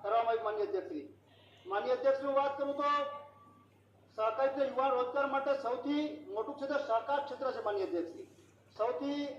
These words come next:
આર્થિક માળખું પ્રદાન કરે છે. રાજ્ય સરકાર દ્વારા સહકારી મંડળીઓ માટે વિવિધ યોજનાઓ અમલમાં મૂકવામાં આવે છે, માનનીય અધ્યક્ષશ્રી. રાજ્યની ખેતીવાડી ઉત્પન્ન બજાર સમિતિઓ પણ લોકોને ખૂબ જ ઉપયોગી નીવડે છે, માનનીય અધ્યક્ષશ્રી. માનનીય અધ્યક્ષશ્રી,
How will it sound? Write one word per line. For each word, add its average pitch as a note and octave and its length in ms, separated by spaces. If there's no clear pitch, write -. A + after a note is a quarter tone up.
આર્થિક A3 360
માળખું C4 420
પ્રદાન A3 340
કરે B3 80
છે. G3 160
રાજ્ય G#3 300
સરકાર C4+ 380
દ્વારા C4+ 360
સહકારી C4 320
મંડળીઓ C4 240
માટે C4+ 240
વિવિધ C4 340
યોજનાઓ B3+ 440
અમલમાં A#3+ 400
મૂકવામાં A3 320
આવે G#3 100
છે, F#3+ 80
માનનીય F3+ 280
અધ્યક્ષશ્રી. - 380
રાજ્યની G#3 420
ખેતીવાડી C4 540
ઉત્પન્ન B3+ 240
બજાર B3+ 240
સમિતિઓ C4 520
પણ C#4 200
લોકોને A3+ 460
ખૂબ B3 260
જ C#4+ 40
ઉપયોગી B3 300
નીવડે A#3 240
છે, - 60
માનનીય G4+ 260
અધ્યક્ષશ્રી. F3 420
માનનીય G#3+ 280
અધ્યક્ષશ્રી, C4 560